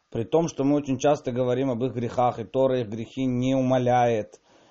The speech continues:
а, да, нужно понимать, э, все вещи в своих правильных пропорциях, да.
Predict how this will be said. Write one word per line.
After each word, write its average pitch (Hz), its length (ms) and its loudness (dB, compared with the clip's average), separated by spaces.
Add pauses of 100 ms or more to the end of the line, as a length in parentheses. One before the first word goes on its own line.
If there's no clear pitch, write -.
(320)
а, 107 600 -2
да, 131 260 2
нужно 143 440 0
понимать, 143 680 2 (320)
э, 113 680 0 (440)
все - 240 -4
вещи 139 360 -2
в 110 60 -10
своих 127 340 -4
правильных 131 360 2
пропорциях, 110 680 -6
да. 123 300 -2